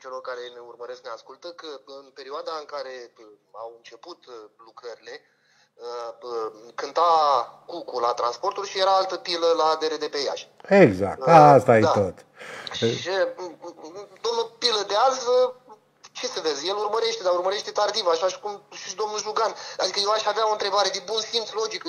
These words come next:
Speaker 1: eu înțeleg la momentul actual proiectul ăsta la care face, despre care facem noi vorbire. În continuare nu are un, eh, acord de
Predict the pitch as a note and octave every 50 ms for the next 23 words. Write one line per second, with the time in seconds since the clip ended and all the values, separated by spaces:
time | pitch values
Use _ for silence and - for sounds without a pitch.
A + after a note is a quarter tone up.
0 | F3 E3+ F3+ F3+ F3+ - F#3+ F#3+ F#3 F3+ F3 F3 F3 F3 F#3 F#3 F#3+ - F3 F3+
1 | E3+ F3 - F3+ E3+ E3 D#3 B2+ - - - - _ _ _ _ - F3 F#3 F#3+
2 | F#3+ F#3 F#3 F#3 F#3 F3 F3 E3 E3+ E3 E3+ F3 E3 D#3+ - F3+ E3+ E3+ E3+ -
3 | D#3 - - E3 - E3+ E3 E3+ - F3+ E3+ E3+ E3+ F3 E3+ D#3+ D#3 E3 D#3+ D#3
4 | D3+ D#3+ D#3 C#3+ B2 - - - - - - - - G3+ - - A3+ A3+ A#3 B3
5 | C4 D4 C#4+ C4+ A#3+ G#3+ G#3+ G3+ G3 F#3 F3 E3+ E3 D#3 D3 - D#3+ E3 E3 D#3+
6 | D#3+ D#3 D3+ D3 D3+ D3+ - E3 D3+ - -